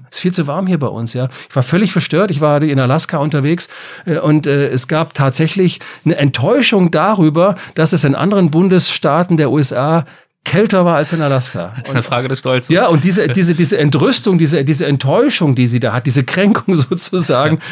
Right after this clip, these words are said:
Speaker 1: weil diese Ice Road, um die es
Speaker 2: Mhm.
Speaker 1: da ging, um mit dem Truck irgendwie von Fairbanks nach Deadhorse zu fahren, da ging's nicht weiter, ja, weil, weil es war schlittrig, es war, war zu warm eben, das Eis war aufgetaut.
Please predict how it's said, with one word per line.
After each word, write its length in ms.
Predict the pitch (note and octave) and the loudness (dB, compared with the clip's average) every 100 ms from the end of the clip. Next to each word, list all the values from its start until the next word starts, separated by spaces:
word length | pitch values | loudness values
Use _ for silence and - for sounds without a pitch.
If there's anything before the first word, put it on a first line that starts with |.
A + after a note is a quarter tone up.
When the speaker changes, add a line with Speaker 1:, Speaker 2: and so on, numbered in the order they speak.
| - - | -14 -8
Speaker 1:
weil 180 | C#3 C#3 | -2 2
diese 180 | C#3+ C3 | 2 2
Ice 300 | C#3+ A3+ C#3 | 0 0 0
Road, 280 | B2+ A#2 A#2 | 0 2 0
um 80 | |
die 80 | A2+ | 0
es 80 | A2 | -2
Speaker 2:
Mhm. 20 | |
Speaker 1:
da 100 | A2 | -2
ging, 200 | G#2+ C3+ | -2 0
um 80 | B2 | 0
mit 140 | A2+ A#2 | 0 -2
dem 120 | G#2+ | -6
Truck 280 | - C#3+ - | -6 -6 -4
irgendwie 260 | B2+ B2+ | -2 -2
von 300 | B2 A#2 A#2 | -2 -4 -4
Fairbanks 480 | - C3+ C3 B2 - | -2 -2 -2 -6 -6
nach 160 | A#2 - | -8 -6
Deadhorse 460 | D#3+ - A#2 A#2+ | -6 -2 -2 -2
zu 100 | - | -4
fahren, 280 | A2 A#2 B2+ - - - | -4 -4 -4 -6 -18 -6
da 80 | B2 | -2
ging's 240 | C3+ F3 | 0 2
nicht 120 | D3 | 2
weiter, 380 | B2+ F#3 E3 F#2+ G2+ | 2 0 0 -2 -2
ja, 220 | C3 C3+ | -2 0
weil, 180 | A#2 A2+ | 0 0
weil 140 | A#2 | -2
es 140 | A#2 - | -2 -2
war 200 | A#2 A2+ | -2 -2
schlittrig, 440 | - F3 C#3+ B2 | 0 0 0 0
es 60 | A#2+ | -2
war, 320 | G#2+ - - | -6 -6 -12
war 300 | - - A#2 | -16 -10 -6
zu 120 | - B2+ | -2 0
warm 280 | D3+ G3 | 0 0
eben, 240 | G2+ F#2+ G2 | 0 -4 -6
das 280 | F#2+ G2+ G#2+ | -8 -10 -8
Eis 240 | C#3+ E3+ | -6 -4
war 100 | D3 | -4
aufgetaut. 500 | G#2+ - - G#2+ | -4 -8 -6 -4